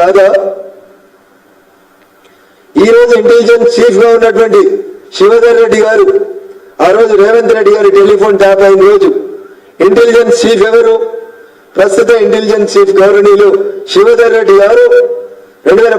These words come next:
పద్నాలుగు, రెండు వేల పదిహేను, రెండు వేల పదహారు వరకు నాకు గుర్తున్నంత వరకు ఆ రోజు ఇంటెలిజెన్స్ చీఫ్ ఎవరంటే శివధర్ రెడ్డి గారు.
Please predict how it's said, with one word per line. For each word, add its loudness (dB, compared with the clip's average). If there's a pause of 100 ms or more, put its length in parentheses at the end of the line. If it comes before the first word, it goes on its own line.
పద్నాలుగు, 2
రెండు 0
వేల -4
పదిహేను, 2 (120)
రెండు 0
వేల 0 (120)
పదహారు 0
వరకు 0 (1040)
నాకు 0
గుర్తున్నంత 0
వరకు 0 (800)
ఆ 2 (160)
రోజు 2 (720)
ఇంటెలిజెన్స్ 0
చీఫ్ 0
ఎవరంటే 2 (100)
శివధర్ 0
రెడ్డి 2
గారు. -2